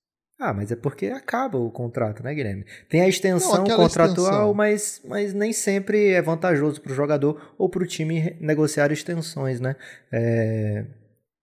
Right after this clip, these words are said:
Speaker 1: o Dirk e o Mavs, eles falam, tipo assim, "Ó, eu quero que tu fique aqui mais um ano, vinte milhões." O Dirk fala, "Tá bom." Ou então o Dirk fala, "Não, eu quero jogar aí até os cinquenta." O Mavs, o Mavs fala, "Tá bom." Não,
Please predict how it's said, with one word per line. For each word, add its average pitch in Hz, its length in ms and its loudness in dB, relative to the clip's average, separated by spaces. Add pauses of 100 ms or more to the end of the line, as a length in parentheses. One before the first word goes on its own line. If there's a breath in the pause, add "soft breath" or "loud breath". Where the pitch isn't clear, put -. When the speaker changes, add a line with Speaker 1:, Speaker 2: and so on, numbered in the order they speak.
(340)
Speaker 1:
o 156 120 4
Dirk 160 360 8
e 175 240 4
o 147 60 6
Mavs, 156 440 4
eles 156 260 -2
falam, 147 520 4
tipo 160 200 0
assim, 135 320 0
"Ó, 165 80 6
eu 147 80 8
quero 156 180 6
que 156 80 -8
tu 160 60 -8
fique 165 260 0
aqui 160 160 0
mais 156 220 2
um 156 120 2
ano, 170 380 4
vinte 151 220 -2
milhões." 135 480 4
O 151 120 0
Dirk 127 280 4
fala, 131 180 8
"Tá 98 160 4
bom." 135 240 2 (380 loud breath)
Ou 143 100 10
então 156 260 10
o 160 60 10
Dirk 151 220 6
fala, 143 160 10
"Não, 170 100 12
eu 147 60 8
quero 135 160 10
jogar 151 300 12
aí 151 120 12
até 147 180 8
os 156 120 8
cinquenta." 160 420 2
O - 20 -2
Mavs, 135 320 2
o 151 120 -4
Mavs 131 260 4
fala, 147 220 2
"Tá 202 120 4
bom." 120 360 -2
Não, 151 340 -4